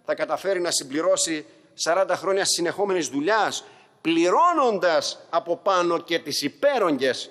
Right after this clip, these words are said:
ασφαλιστικές εισφορές; Στην πραγματικότητα, αυτό που κάνετε είναι όλους αυτούς τους χιλιάδες νέους εργαζόμενους με τους νόμους σας,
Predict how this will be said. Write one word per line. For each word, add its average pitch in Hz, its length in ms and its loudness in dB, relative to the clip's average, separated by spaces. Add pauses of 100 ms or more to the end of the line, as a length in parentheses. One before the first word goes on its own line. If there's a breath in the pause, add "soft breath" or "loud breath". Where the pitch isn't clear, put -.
ασφαλιστικές 127 920 -4
εισφορές; 107 680 -6 (600 soft breath)
Στην - 180 -12
πραγματικότητα, 135 960 -4 (380)
αυτό - 260 -6
που 202 140 -16
κάνετε 202 680 0 (640 loud breath)
είναι 139 360 0
όλους 151 340 0
αυτούς 127 420 -4
τους - 180 -6
χιλιάδες 131 560 0
νέους 175 600 2
εργαζόμενους 165 760 2
με 151 160 0
τους 131 180 -6
νόμους 196 380 2
σας, 175 300 0